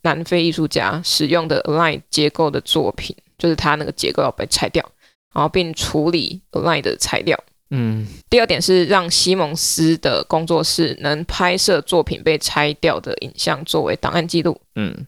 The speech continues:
Speaker 1: 第三点是 Align 的结构不得重复以供将来使用，就是可能他们拆完之后不是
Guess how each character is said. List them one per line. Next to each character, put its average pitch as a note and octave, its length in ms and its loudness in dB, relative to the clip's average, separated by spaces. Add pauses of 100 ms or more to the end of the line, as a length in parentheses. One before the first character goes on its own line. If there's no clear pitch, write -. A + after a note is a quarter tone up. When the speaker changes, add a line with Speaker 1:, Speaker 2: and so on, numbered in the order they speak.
(140)
Speaker 1:
第 G3+ 140 2
三 F#3 200 2
点 D#3+ 160 -4
是 F3 180 2
Align F3 280 4
的 D#3+ 100 2
结 D3 200 0
构 E3+ 120 2
不 G3 340 0
得 D#3+ 260 0
重 D3+ 320 -4
复 E3+ 280 0 (100)
以 D#3 220 -2 (120)
供 E3+ 320 0
将 D#3 240 0
来 - 160 -4
使 - 240 -4
用， - 180 -4 (160)
就 G3 160 2
是 G#3 80 4
可 - 180 -2
能 D3 60 -2
他 F#3+ 80 -2
们 F3+ 100 -2
拆 F3+ 300 2
完 D#3+ 180 0
之 D#3+ 140 -2
后 E3 100 2
不 E3+ 140 0
是 F#3+ 140 4